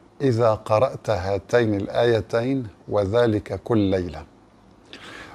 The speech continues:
انظر أخي الحبيب، النبي عليه الصلاة والسلام لم يترك شيئا فيه خير إلا وأخبرنا عنه،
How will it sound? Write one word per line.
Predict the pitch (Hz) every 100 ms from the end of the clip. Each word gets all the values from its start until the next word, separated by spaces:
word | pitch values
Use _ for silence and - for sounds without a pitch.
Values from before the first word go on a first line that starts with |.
| - 151
انظر | 139 135 127
أخي | - 117
الحبيب، | 95 107 101 117 117 107 - - -
النبي | 113 107 104 110
عليه | 101 110
الصلاة | 101 - 104 104 -
والسلام | 104 - 107 104 98 98
لم | 120 117 110
يترك | 123 - 107 101 -
شيئا | - 123 120 107 104
فيه | - 127 104 104
خير | - 123 135 131 - - - - - - _ -
إلا | 139 123 117 113
وأخبرنا | 107 104 95 107 104 98 95 90
عنه، | 87